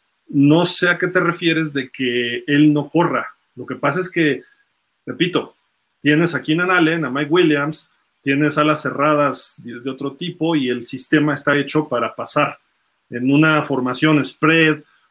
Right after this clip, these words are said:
o en una formación, eh, un triple doble, que puede ser un empty, como se le llama, y cinco receptores y se vuelve un tochito, puro pase.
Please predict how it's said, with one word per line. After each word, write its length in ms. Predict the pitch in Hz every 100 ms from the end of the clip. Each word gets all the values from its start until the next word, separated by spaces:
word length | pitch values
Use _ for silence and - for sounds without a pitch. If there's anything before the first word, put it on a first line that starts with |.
| -
o 100 | 123
en 80 | 143
una 180 | 151
formación, 800 | 147 131 123 123 - 151 147 147 _ _ -
eh, 640 | 127 127 123 123 120 117 _ _ _ -
un 140 | 160
triple 320 | 147 151 151 135
doble, 420 | 147 156 143 135
que 80 | 120
puede 180 | 147
ser 180 | 143 147
un 140 | 143 151
empty, 480 | 156 151 151 147 - _ _ -
como 220 | 113 113
se 100 | 123
le 120 | 127
llama, 360 | 147 143 147 - _ _ -
y 120 | 131 170 _ _
cinco 340 | - 170 175 175
receptores 520 | 147 156 - 175 165
y 40 |
se 60 | 156
vuelve 240 | 165 180
un 80 | 180
tochito, 500 | 170 - 185 - -
puro 320 | - 185 175
pase. 420 | 185 180 - 117